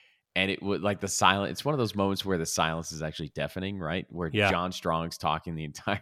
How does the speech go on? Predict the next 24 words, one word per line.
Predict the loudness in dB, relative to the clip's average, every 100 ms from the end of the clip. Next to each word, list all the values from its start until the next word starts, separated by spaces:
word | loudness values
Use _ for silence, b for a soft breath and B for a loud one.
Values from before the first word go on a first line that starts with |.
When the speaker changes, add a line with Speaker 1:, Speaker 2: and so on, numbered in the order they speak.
| -4
Speaker 1:
time, | 0 2 0 -6 B B B 0
and | 2 6
Landon | 6 6 6
has | 4 6
nothing | 2 2 -2
to | -4
say | 2 4 4 2
because | 0 -2 -2
you | -2
just | -2 -2
know | 0 2 2
he's, | 0 -4 -4 -8
he's, | -6 -6
like, | -4 -6 -8 _ _ _ _ _ _ _ _ _ _ _ _ _
combusting | -4 -2 0 -2 -4 -6
internally. | -8 -6 -8 -2 -2
Speaker 2:
Oh, | -2 0
I |
Speaker 1:
That | 2
Speaker 2:
mean, | 4
and, | 4 2
Speaker 1:
is | 0
Speaker 2:
and, | 0
and, | -2